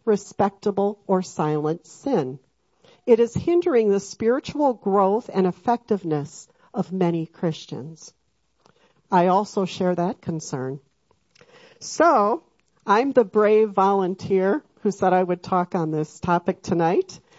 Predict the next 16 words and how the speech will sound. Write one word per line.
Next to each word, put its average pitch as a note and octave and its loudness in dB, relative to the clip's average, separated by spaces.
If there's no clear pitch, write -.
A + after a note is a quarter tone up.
And G3 2
I'll C4 2
tell D#4+ 0
you, C#4+ 0
it G3+ 2
has F4+ 0
been, C4 0
uh, G3+ 2
something C#4+ 0
to F3 0
try F#3+ 2
to G3+ 0
put - -4
this G#3 0
together. F#3 -2
So, F#3+ 2